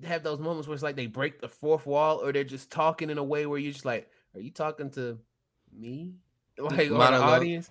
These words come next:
Speaker 2: Yeah,
Speaker 1: Yeah,
Speaker 2: monologue.
Speaker 1: like the monologues. And so I, I do know that, and I'm gonna go into it with that thinking. But, uh,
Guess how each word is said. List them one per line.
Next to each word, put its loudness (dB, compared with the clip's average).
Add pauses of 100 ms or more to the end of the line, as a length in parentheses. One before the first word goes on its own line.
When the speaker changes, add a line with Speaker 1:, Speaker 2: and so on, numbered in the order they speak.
Speaker 2:
Yeah, 0
Speaker 1:
Yeah, -
Speaker 2:
monologue. 6
Speaker 1:
like -2
the -6
monologues. 2 (100)
And -6
so -4 (1120)
I, -2 (100)
I -2
do -6
know -6
that, -8
and -8
I'm -6
gonna -8
go -6
into -12
it -14 (180)
with -16
that -6
thinking. -12 (640)
But, -4
uh, -2